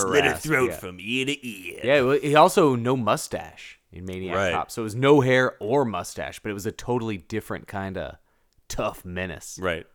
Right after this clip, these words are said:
Speaker 1: And then I think we also saw him in the scene in, uh, Uncle Sam.
Speaker 2: Yes.
Speaker 1: So, like, all, you know.
Speaker 2: A lot of Lustig stuff and
Speaker 1: A lot
Speaker 2: straight
Speaker 1: of
Speaker 2: to
Speaker 1: stuff
Speaker 2: video
Speaker 1: coming up.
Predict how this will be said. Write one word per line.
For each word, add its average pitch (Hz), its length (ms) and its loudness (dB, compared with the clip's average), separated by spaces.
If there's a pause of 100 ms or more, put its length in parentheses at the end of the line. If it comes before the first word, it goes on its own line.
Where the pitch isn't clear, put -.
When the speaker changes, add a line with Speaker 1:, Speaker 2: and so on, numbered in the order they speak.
Speaker 1:
And 98 100 -8
then 98 80 -4
I 95 60 -4
think 104 180 -12
we 101 100 -2
also 101 200 -2
saw 92 240 0
him 92 80 -6
in 90 100 -6
the 87 80 -10
scene 92 300 -6
in, 85 180 -8
uh, 82 160 -4
Uncle 92 240 -10
Sam. 101 560 -6 (460)
Speaker 2:
Yes. 92 400 -4
Speaker 1:
So, 139 100 4
like, 143 340 4
all, 127 300 4
you 120 100 -4
know. 95 260 -4 (120)
Speaker 2:
A 127 100 4
lot 135 280 8
of 151 60 4
Lustig 135 500 2
stuff 131 400 0
and 113 140 -4
Speaker 1:
A - 20 -12
lot - 80 -16
Speaker 2:
straight 110 220 -2
Speaker 1:
of 107 60 -4
Speaker 2:
to 113 60 -8
Speaker 1:
stuff 107 140 2
Speaker 2:
video 110 240 2
Speaker 1:
coming 98 120 2
up. - 20 2